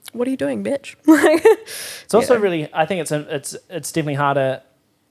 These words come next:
Speaker 2: here, definitely maybe everywhere, but, like, when a lot of people don't say all the, like, big up or, like, um, just, like,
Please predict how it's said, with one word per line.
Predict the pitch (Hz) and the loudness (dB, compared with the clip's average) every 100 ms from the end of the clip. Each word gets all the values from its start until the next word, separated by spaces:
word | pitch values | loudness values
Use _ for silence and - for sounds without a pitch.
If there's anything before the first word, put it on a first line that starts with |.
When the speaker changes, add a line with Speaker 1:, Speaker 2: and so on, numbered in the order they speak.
| _ _ _ _ _ | _ _ _ _ _
Speaker 2:
here, | - - 170 127 | -10 0 2 4
definitely | 135 131 127 120 | 2 -4 -6 -6
maybe | 123 120 120 | -6 -6 -8
everywhere, | 127 120 113 110 | -6 -6 -6 -6
but, | 127 | -4
like, | 120 117 - - | -4 -4 -8 -10
when | 135 127 _ _ _ _ - | -8 -8 _ _ _ _ 0
a | 135 | 4
lot | 139 | 6
of | 139 - | 4 0
people | 135 127 131 | -4 -4 -8
don't | 123 127 123 123 _ _ _ _ _ _ _ _ _ _ | -4 -4 -4 -10 _ _ _ _ _ _ _ _ _ _
say | - - 139 135 | -6 2 4 4
all | 135 139 | 0 -2
the, | 139 - | -4 -4
like, | 135 127 - | -6 -4 -2
big | 139 | 0
up | 139 127 131 | 0 0 0
or, | 127 123 | 0 0
like, | 120 120 127 | -2 -4 -4
um, | 123 120 117 117 113 | -4 -4 -6 -10 -10
just, | - 131 127 | -6 -6 -4
like, | 120 117 | -4 -6